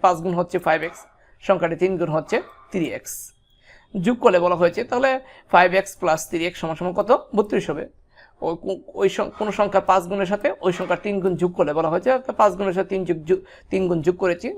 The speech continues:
যোগ করলে বত্রিশ হবে, তাহলে সমান সমান বত্রিশ দিয়েছি। এখন পাঁচ, ফাইভ এক্স আর থ্রি এক্স যোগ করলে হবে এইট এক্স সমান সমান বত্রিশ। এক সমান সমান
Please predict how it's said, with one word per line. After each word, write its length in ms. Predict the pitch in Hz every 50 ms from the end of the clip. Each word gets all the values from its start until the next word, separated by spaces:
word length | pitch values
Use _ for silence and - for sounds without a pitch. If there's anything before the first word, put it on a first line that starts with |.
| 208
যোগ 100 | 170 180 175 -
করলে 140 | 165 147 131 143
বত্রিশ 280 | 139 - - 120 - -
হবে, 140 | 117 - 135 147 - _
তাহলে 160 | - - 208 196
সমান 140 | 202 202 190 160
সমান 120 | 156 151 135 139
বত্রিশ 260 | - - 135 117 107 -
দিয়েছি। 200 | 107 - - - - _ _ - - - - - - -
এখন 220 | - 180 220 - - - _ _ _ _ _ _ -
পাঁচ, 180 | 190 190 202 - - - - -
ফাইভ 160 | - 190 202 202 262
এক্স 120 | 277 - - 285
আর 60 | 254 - - - - -
থ্রি 120 | 240 240 247 233
এক্স 120 | 202 - - 214 185
যোগ 100 | 208 208 208
করলে 140 | 214 185 175 170
হবে 120 | 185 233 285 285 - - _ _ _ _ _ -
এইট 140 | 202 180 160 131
এক্স 140 | - - - - - -
সমান 160 | 196 185 180 -
সমান 140 | 165 139 117
বত্রিশ। 320 | 160 151 120 185 208 - - - _ _ _ _ _ _ - - - 190 190
এক 60 | 190 - -
সমান 160 | - 254 262 247
সমান 180 | 254 262 269